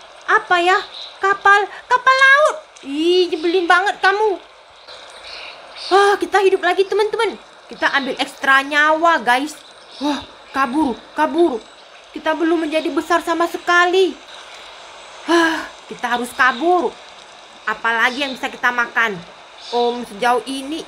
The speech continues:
ih, ih, ada mobil. Baguslah, kita makan mobil. Oh,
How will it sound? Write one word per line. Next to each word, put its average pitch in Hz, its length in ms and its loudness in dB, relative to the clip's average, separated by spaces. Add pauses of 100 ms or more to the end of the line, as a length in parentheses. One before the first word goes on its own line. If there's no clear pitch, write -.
ih, 370 140 4 (260)
ih, 392 80 2 (160)
ada 370 160 2
mobil. 415 480 2 (320)
Baguslah, 240 560 -2 (400)
kita 226 160 -4
makan 220 320 -4
mobil. 240 560 0 (160)
Oh, 294 560 0